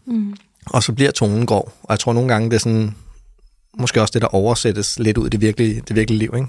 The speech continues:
Speaker 2: Det, der sådan
Speaker 1: Mm.
Speaker 2: har taget over de
Speaker 1: Mm.
Speaker 2: senere år med, at tonen bliver meget, meget grov på internettet.
Speaker 1: Men når du så, altså, når du så dater nu i dag, fordi du har jo ikke nogen kæreste i dag,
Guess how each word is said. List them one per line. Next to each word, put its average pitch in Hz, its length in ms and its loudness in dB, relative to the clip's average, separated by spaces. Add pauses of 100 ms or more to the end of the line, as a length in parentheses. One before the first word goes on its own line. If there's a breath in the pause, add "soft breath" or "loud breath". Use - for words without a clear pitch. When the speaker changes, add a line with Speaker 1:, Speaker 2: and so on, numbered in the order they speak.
Speaker 2:
Det, 117 80 0
der 107 80 2
sådan 104 160 0
Speaker 1:
Mm. 104 60 0
Speaker 2:
har 104 80 2
taget 101 220 0
over 101 280 -2 (340)
de 233 60 -6
Speaker 1:
Mm. - 0 -
Speaker 2:
senere 104 280 0
år 90 60 -2
med, - 120 -4
at 110 140 -4
tonen 110 380 -2
bliver 98 200 -2
meget, 101 400 0 (120)
meget 110 200 2
grov - 200 -2
på 110 60 -2
internettet. 101 380 -2 (1000 loud breath)
Speaker 1:
Men 233 140 2
når 226 140 2
du 202 80 2
så, 247 460 0
altså, 208 180 0 (640)
når 214 140 4
du 208 80 -2
så 262 100 0 (120)
dater 226 300 2
nu 214 180 4
i 202 40 2
dag, 180 240 2
fordi 196 160 0
du 202 80 2
har 214 100 2
jo - 40 2
ikke 226 100 -2
nogen 220 100 2
kæreste 196 360 0
i - 20 -2
dag, 160 280 -2